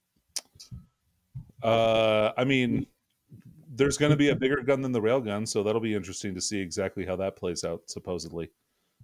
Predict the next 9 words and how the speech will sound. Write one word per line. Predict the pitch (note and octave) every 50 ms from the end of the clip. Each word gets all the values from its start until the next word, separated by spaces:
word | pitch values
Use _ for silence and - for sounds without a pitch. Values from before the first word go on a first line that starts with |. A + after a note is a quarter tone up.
| _ _ -
uh, | F2 F2+
based | E2+ D2+ G2+ G2 G2 - -
on, | G#2 G2 F#2+ F#2 E2+ - _ _
based | - G#2 G2 - A2+
on | G#2 G2+
G | F#2+ G#2
W | G2 G2 F2+ F#2+ F#2 F#2
U's | F2 E2
articles. | F#2 F2 F2 E2+ - E2+ F#2 - - - -